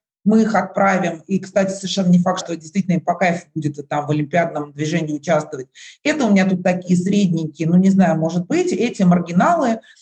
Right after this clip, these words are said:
вообще не буду отправлять никуда. Правда, так устроено обычно. Вот, исходя из того, что вы говорите, как-то все-таки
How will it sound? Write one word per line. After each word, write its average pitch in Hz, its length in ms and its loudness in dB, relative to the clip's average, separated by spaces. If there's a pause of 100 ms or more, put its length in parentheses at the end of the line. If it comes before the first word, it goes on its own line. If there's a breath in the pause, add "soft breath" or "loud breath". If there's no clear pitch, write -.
(140)
вообще 185 300 2
не 226 100 -4
буду 185 220 -2
отправлять 185 440 0
никуда. 180 580 2 (280 loud breath)
Правда, 202 480 0
так 214 180 0
устроено 160 560 0
обычно. 139 460 -10 (480 loud breath)
Вот, 180 300 0 (200)
исходя 214 360 0
из 240 100 -2
того, 214 220 0
что 220 180 -4
вы 208 80 0
говорите, 202 800 0 (920)
как-то 254 380 -2
все-таки 190 800 -2